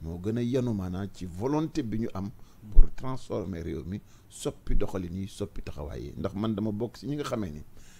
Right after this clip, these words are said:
Speaker 1: tàyyi nañu ci méthode bi ñuy defee politique.
Speaker 2: Mhm.
Speaker 1: Mooy depuis indépendance ba fi tey, koo gis muy yëngatu ci politique, ñaari mbir yi moo koy tax a jóg.
Speaker 2: Mhm.
Speaker 1: Wut nguur ak nguuru. Buy wut nguur, lu Sénégalais bi bëgg rek lay wax pour benn capter mécontentement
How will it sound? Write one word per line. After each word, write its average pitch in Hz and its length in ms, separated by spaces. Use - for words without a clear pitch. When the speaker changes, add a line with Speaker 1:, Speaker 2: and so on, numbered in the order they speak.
Speaker 1:
tàyyi 135 300
nañu 120 320
ci 120 220
méthode 113 400
bi 104 100
ñuy 104 140
defee 90 180
politique. 85 460
Speaker 2:
Mhm. 104 80
Speaker 1:
Mooy 87 120
depuis 120 340
indépendance 117 600
ba 101 80
fi 95 120
tey, 98 220
koo 160 240
gis 143 160
muy 117 180
yëngatu 104 260
ci 107 100
politique, 98 380
ñaari 98 280
mbir 92 160
yi 87 120
moo 87 140
koy 80 180
tax 78 160
a - 40
jóg. 60 180
Speaker 2:
Mhm. - 800
Speaker 1:
Wut 127 200
nguur 120 320
ak 92 200
nguuru. 85 320
Buy 135 140
wut 151 220
nguur, 127 260
lu 113 120
Sénégalais 131 400
bi 104 100
bëgg 95 220
rek 90 200
lay 85 180
wax 71 240
pour 101 160
benn 104 340
capter - 280
mécontentement 92 720